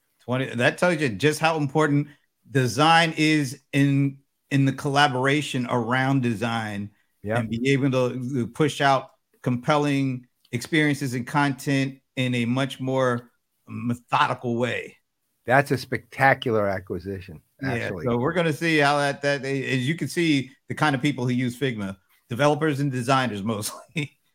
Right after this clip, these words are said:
Speaker 2: Yeah, and it's millennial developers and designers,
Speaker 1: Yeah.
Speaker 2: and they're kind of taking over. So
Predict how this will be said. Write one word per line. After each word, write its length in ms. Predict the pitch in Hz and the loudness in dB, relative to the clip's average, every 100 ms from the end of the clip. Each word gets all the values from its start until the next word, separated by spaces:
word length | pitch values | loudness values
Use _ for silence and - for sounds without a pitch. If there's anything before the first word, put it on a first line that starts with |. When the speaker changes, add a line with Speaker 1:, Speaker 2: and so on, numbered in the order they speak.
| - | 0
Speaker 2:
Yeah, 260 | 165 139 135 | 8 10 10
and 140 | 135 | 6
it's 140 | 135 135 | 2 4
millennial 540 | 135 147 165 151 123 | 6 8 8 8 4
developers 560 | 113 117 113 113 110 110 | 2 2 2 2 -4 -4
and 100 | 98 | -6
designers, 520 | 98 110 107 107 113 | -4 -2 -2 0 0
Speaker 1:
Yeah. 60 | |
Speaker 2:
and 120 | 107 110 | 0 -2
they're 120 | 113 | -4
kind 220 | - 117 | -2 -2
of 140 | 104 - - | -4 -8 -8
taking 280 | 120 107 | -8 -2
over. 320 | 110 110 95 90 | 0 0 -4 -8
So 400 | 117 107 98 | -4 -4 -4